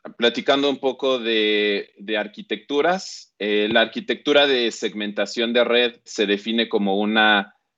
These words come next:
red lógica independiente de extremo a extremo que se ejecuta en una infraestructura compartida capaz de proporcionar,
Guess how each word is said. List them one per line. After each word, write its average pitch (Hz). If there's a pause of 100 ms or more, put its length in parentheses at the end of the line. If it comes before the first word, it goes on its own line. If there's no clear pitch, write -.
(140)
red 117
lógica 120
independiente 101
de 110
extremo 107
a 101
extremo 123 (160)
que 101
se 101
ejecuta 117
en 107
una 107
infraestructura 101
compartida 107
capaz 98
de 101
proporcionar, 110